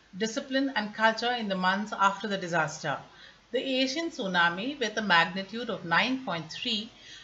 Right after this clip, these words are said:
recorded a maximum height of around thirty-three meters, while the Tohoku earthquake,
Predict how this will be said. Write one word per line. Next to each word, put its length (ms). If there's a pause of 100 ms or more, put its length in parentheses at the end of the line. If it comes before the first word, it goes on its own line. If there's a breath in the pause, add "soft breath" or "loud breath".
recorded 520
a 80
maximum 600
height 440 (120)
of 220
around 320
thirty-three 500
meters, 600 (340 loud breath)
while 240
the 80
Tohoku 800
earthquake, 580